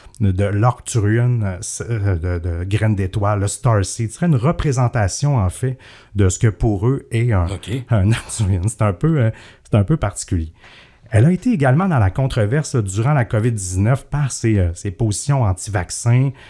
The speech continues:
Speaker 1: euh, contrôle du peuple par le gouvernement, encore une fois, parce que selon elle, comme plusieurs anti-vax, puis ça c'est, c'est très personnel, là, leur corps saura quoi faire s'il est malade. Donc, euh, ça souvent,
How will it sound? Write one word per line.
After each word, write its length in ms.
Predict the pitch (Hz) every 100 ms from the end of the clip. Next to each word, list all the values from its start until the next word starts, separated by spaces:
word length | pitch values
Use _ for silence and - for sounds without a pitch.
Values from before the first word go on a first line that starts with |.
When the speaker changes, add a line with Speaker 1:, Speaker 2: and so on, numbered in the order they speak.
| - 104
Speaker 1:
euh, 240 | 92 92
contrôle 540 | - 117 95 - 117 101
du 120 | -
peuple 400 | - 110 - 90
par 320 | - 85 82
le 80 | 90
gouvernement, 540 | 85 107 113 127 143
encore 240 | 123 123 110
une 140 | 95
fois, 280 | - 123 143 - - _
parce 140 | 98
que 80 | -
selon 480 | - - 143 131 117
elle, 280 | 123 151 135
comme 220 | 117 101
plusieurs 560 | 123 107 98 117 113 90
anti-vax, 600 | 85 - 101 143 - -
puis 120 | -
ça 100 | 107
c'est, 200 | 92 82
c'est 120 | -
très 160 | - 107
personnel, 540 | 110 - 104 123 147
là, 140 | 147 - - - - 110
leur 240 | 113 -
corps 320 | 156 147 147
saura 320 | - 123 104
quoi 220 | 101 127 113
faire 480 | - 123 131 120
s'il 340 | - - 104 95
est 120 | 92
malade. 500 | 92 92 90 80 85
Donc, 320 | 98 90 98 113
euh, 120 | 90 - - _ -
ça 180 | - 180
souvent, 540 | - 113 127 135